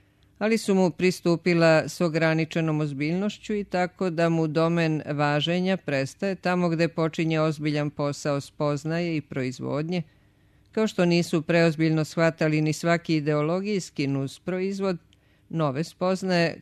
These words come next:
koja bi nudila novo sekularno znanstveno spasenje. Ta uspješna društva žive kao čovjek koji uzima vodovod, osvjetljenje i gradnju svoga doma iz moderne tehnologije, dočim je namještaj i dekoracija strogo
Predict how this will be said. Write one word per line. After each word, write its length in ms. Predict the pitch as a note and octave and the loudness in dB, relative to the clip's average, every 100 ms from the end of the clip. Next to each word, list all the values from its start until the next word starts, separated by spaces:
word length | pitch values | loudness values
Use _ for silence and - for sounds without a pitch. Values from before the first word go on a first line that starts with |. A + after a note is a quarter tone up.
| _ | _
koja 240 | F3+ F3+ | 0 2
bi 140 | D#3 E3 | 2 2
nudila 400 | E3+ D#3 E3 D#3+ | 2 0 2 2
novo 380 | D#3+ D#3+ C#3 C3 | 2 0 0 -4
sekularno 1000 | - D3+ - D#3+ D#3 C#3+ C#3 C#3+ C#3 - | -2 -4 -2 -2 0 0 -2 -2 -2 -4
znanstveno 800 | D3+ C#3 D#3+ D#3 D3 D3+ C3+ A2+ | -8 -2 2 2 0 -4 -4 -6
spasenje. 760 | - B2 - B2+ G2 E2+ - - _ _ _ _ _ _ _ _ _ _ _ _ _ | -10 -12 -10 -12 -10 -12 -14 -18 _ _ _ _ _ _ _ _ _ _ _ _ _
Ta 140 | F#3+ | 0
uspješna 640 | A3 A#3+ B3+ A#3+ F#3 E3+ D#3 | 0 0 0 0 2 2 2
društva 640 | C#3+ D#3 F#3 - G3+ F#3+ | 0 0 0 -2 2 2
žive 420 | D#3+ E3 E3+ F3+ | 2 2 4 2
kao 440 | E3+ F#3 E3+ E3 D#3+ | 0 2 4 4 2
čovjek 520 | - F#3+ F3+ E3 - | 0 0 2 -2 -2
koji 240 | F3 E3 | 2 2
uzima 400 | E3 E3 E3+ D#3+ | 2 0 2 2
vodovod, 640 | D3+ E3 D#3 D3+ D3 D3 D3 | 2 -2 -2 -2 0 -2 -2
osvjetljenje 720 | D3 D#3 C#3+ D#3+ D#3+ D#3+ D3 | -4 -4 -2 -2 0 2 0
i 60 | |
gradnju 500 | C#3 D3+ D3 D3 C#3+ | 0 2 2 0 -4
svoga 400 | - D#3 C#3 C3 | -4 -4 -2 -2
doma 380 | B2 D3+ F3+ F#3 | -2 -2 -2 -2
iz 160 | D3+ D3+ | -4 0
moderne 540 | D#3+ D#3+ D3+ F3+ F#3+ | 0 0 0 -2 -2
tehnologije, 800 | - F#3+ F#3 F#3 F#3+ G3 G3 F#3 | -4 -6 -4 -2 0 0 0 0
dočim 420 | D#3+ F3 - F#3+ | 2 0 2 2
je 100 | F3+ | 2
namještaj 600 | E3+ E3+ E3+ E3 - D#3+ | 2 2 2 -2 0 -2
i 40 | D3+ | 0
dekoracija 1000 | D3+ - D#3 D3+ F#3 - - G#3 F3 - | -2 -2 0 0 0 -4 -4 -2 -2 -4
strogo 540 | - F3+ F#3+ E3+ | -6 -2 0 0